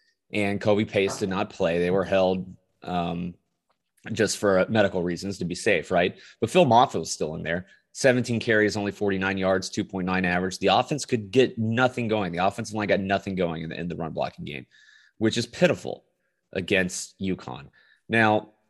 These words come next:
the whole team as a whole, at least on the offense, looked just out of sorts, sluggish, really not there. Um, defense obviously did a great job after that initial,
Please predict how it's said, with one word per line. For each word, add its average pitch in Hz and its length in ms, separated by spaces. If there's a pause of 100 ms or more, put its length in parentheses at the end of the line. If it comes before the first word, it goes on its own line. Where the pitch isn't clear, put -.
(140)
the 117 140
whole 151 180
team 92 280
as 80 100
a 78 60
whole, 87 480
at 95 40
least 104 200
on 90 80
the 78 60
offense, 85 640
looked 85 340
just 87 380
out 101 160
of 95 80
sorts, 78 380
sluggish, 92 720
really 92 280
not 85 260
there. 78 320 (500)
Um, 92 300
defense 107 560
obviously 85 420
did 82 160
a 80 40
great 80 260
job 82 300
after 85 260
that 85 220
initial, 90 600